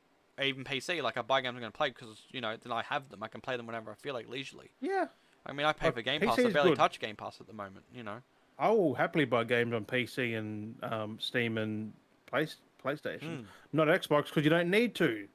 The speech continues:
Speaker 1: Yeah.
Speaker 2: I'll just pay for Game Pass and I can play it on both.
Speaker 1: Yep. It's crazy.
Speaker 2: I actually installed Madden out of all games on the Game Pass. Just Madden. <laughs> Uh, actually, Mules had Madden too.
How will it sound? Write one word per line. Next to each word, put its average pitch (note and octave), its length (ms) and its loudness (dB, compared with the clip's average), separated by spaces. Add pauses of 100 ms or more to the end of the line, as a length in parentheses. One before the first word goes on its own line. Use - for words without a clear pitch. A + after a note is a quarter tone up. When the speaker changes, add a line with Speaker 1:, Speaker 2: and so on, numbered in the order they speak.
Speaker 1:
Yeah. F3+ 220 2 (960)
Speaker 2:
I'll D#3+ 120 4
just F3 100 0
pay F#3 140 2
for F3+ 100 2
Game E3+ 300 2
Pass B2 320 2
and C#3+ 60 2
I - 20 0
can B2+ 80 -4
play E3+ 140 2
it F3 40 0
on F#3 140 -2
both. G3+ 400 2 (240)
Speaker 1:
Yep. D#3 160 -6 (880)
It's A#2+ 160 -18
crazy. C3 400 -12 (480)
Speaker 2:
I C#3+ 80 2
actually C#3 200 0
installed A2+ 280 0
Madden A2 440 -2 (720)
out B2+ 140 -2
of A2 80 -4
all A2+ 80 0
games G#2+ 360 -2
on G#2+ 160 -4
the G#2+ 40 -8
Game A2+ 180 -2
Pass. A2+ 360 0 (540)
Just - 160 -14 (220)
Madden. A#2+ 360 0 (240)
<laughs> G4 60 -4 (2250)
Uh, G3 540 6 (960)
actually, G3+ 280 4
Mules D3+ 340 4
had A2+ 160 4
Madden A2+ 300 0
too. F#3 240 -2